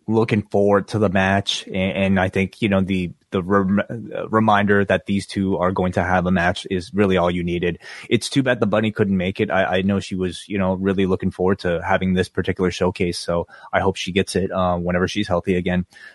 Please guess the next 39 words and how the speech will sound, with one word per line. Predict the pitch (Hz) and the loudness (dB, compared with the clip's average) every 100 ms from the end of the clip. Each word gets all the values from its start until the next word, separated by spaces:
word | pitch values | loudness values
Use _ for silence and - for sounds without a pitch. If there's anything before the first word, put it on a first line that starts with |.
| _ | _
But | 95 90 | -2 2
I | 98 | 2
thought | 104 139 | 2 2
Anna | 127 131 | 2 2
Jay | 120 127 | 2 2
stepping | - 113 107 | 0 0 2
in | 107 | 4
here | 117 113 | 4 2
kinda | 113 107 | 2 2
late | 98 92 | 2 2
notice | 95 92 98 - | 2 2 0 -4
was | - 92 90 85 - _ - - | -2 0 0 -4 -12 _ -20 -4
another | 104 117 131 | 0 2 2
look | 123 151 - 101 | 2 0 -2 0
at, | 92 - - | 0 -2 0
you | 110 | 2
know, | 101 | 4
how | 104 107 | 2 2
she's | - 107 | 0 -2
been | - 101 | 0 -2
pr-, | 101 - | -4 -10
progressing. | - 92 95 113 82 76 | -8 -2 0 0 -6 -12
She, | - 104 101 | -6 -2 -2
to | 95 | 2
me, | 101 98 | 2 2
is, | 92 92 | 0 -2
is | 90 90 | -6 0
somebody | 98 92 92 | 0 2 0
who's | 90 87 | -2 -2
still | - 107 | 2 2
at | 98 | 2
the | 101 | 2
level | 92 90 90 | 2 2 2
where | 90 | 4
I | 87 | 2
would | 85 | 0
say | - 92 | -2 -4
she's, | - 92 - - - - - - _ _ - | -4 -6 -8 -18 -20 -20 -20 -20 _ _ -14
mm, | 190 135 156 57 | -8 -6 -6 -8